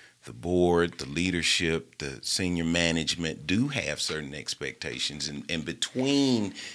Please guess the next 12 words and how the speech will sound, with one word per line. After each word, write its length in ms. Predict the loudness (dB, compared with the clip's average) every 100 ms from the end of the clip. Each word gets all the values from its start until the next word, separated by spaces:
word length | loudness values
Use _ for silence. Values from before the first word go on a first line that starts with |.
| -14
their 300 | 4 8 8 8 4 6 4 6
expectations 920 | 6 4 4 6 8 6 4 2 0 -4 -10 -16 -2 4
and 220 | 6 6
the 160 | 2 6
actual 760 | 8 8 6 6 6 6 4 -2 -20 -20 -10
boots 440 | 4 8 8 10
on 220 | 10 10 6
the 60 |
ground, 640 | 6 10 12 12 8 4 0 -12 _
things 320 | 6 6 6 2
getting 400 | 0 0 -2 2
implemented, 800 | 6 6 4 4 6 4 2